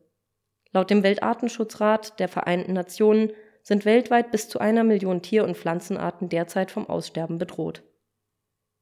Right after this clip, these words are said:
Die klimatischen Bedingungen ändern sich heute so rasant, dass viele Baumarten mit der Anpassung nicht hinterherkommen. Der Fichtenanbau in Baden-Württemberg wird innerhalb der nächsten achtzig Jahre vermutlich nur noch auf rund drei Prozent der bisher geeigneten Flächen möglich sein.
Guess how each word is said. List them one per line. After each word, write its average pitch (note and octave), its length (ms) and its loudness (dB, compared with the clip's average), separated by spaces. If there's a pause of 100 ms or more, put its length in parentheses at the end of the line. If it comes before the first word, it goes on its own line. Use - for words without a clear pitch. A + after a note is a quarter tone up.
Die G#3 80 0
klimatischen G3+ 560 4
Bedingungen F#3+ 500 0
ändern E3+ 300 -2
sich E3+ 160 -8
heute F3 220 0
so F3 100 -4
rasant, F#3 500 0 (340)
dass G3+ 160 2
viele A#3 200 2
Baumarten G#3+ 640 2
mit E3+ 120 -2
der F3 120 0
Anpassung F#3+ 480 -2
nicht F#3+ 120 -2
hinterherkommen. F#3+ 720 -2 (640)
Der G3 80 0
Fichtenanbau F#3 680 2
in F#3 100 0
Baden-Württemberg G3+ 760 2 (340)
wird G#3 140 0
innerhalb A#3+ 440 4
der G3+ 100 4
nächsten G#3+ 340 4
achtzig G3 400 -6
Jahre G#3 280 2
vermutlich A3+ 500 0
nur A#3 120 4
noch A#3 180 0
auf - 140 -8
rund G3+ 180 2
drei G3+ 220 0
Prozent G#3+ 580 -2
der F#3+ 60 2
bisher G#3+ 380 -2
geeigneten F#3+ 580 -4
Flächen F3+ 380 -4
möglich E3 360 -6
sein. E3 360 -6